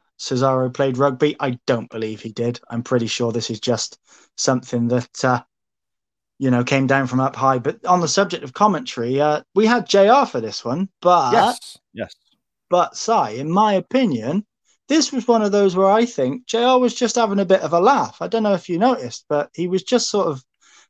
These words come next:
Speaker 1: making fun <laughs> to a good degree. I mean, um, at one point, William Regal mentions that, um, a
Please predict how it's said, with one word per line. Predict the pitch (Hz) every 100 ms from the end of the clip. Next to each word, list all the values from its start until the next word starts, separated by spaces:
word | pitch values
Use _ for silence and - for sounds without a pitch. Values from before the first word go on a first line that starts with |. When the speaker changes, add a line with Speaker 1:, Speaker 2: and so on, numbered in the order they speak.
| -
Speaker 1:
making | 170 160 165
fun | 135 226 269 139 123 _ _ _
<laughs> | - - 156
to | - 175
a | 151
good | 135 147
degree. | 131 135 143 135
I |
mean, | 156 165 165 -
um, | 156 156 156
at | 156
one | 180 180
point, | - 170 151
William | 156 160 156 156
Regal | 160 147 147
mentions | 147 156 156 - 151 135 - _ _ - _ -
that, | 143 143 -
um, | 147 135 131 123 - _ _ _ _ _ _ _ _ _ _ _ _ -
a | -